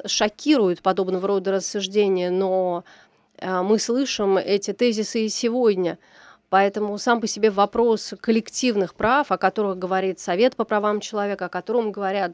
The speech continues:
другие форумы, это тема, которая еще не, э, получила всеобщего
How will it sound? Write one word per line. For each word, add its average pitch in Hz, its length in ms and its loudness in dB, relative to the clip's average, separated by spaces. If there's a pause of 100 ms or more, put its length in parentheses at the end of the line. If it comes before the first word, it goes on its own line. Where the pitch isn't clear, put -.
другие 190 500 -6
форумы, 247 500 -2 (360)
это 196 240 -2
тема, 247 320 2
которая 208 460 -2
еще 208 540 -2
не, 208 680 2 (520)
э, 190 360 0
получила 226 540 2
всеобщего 214 600 2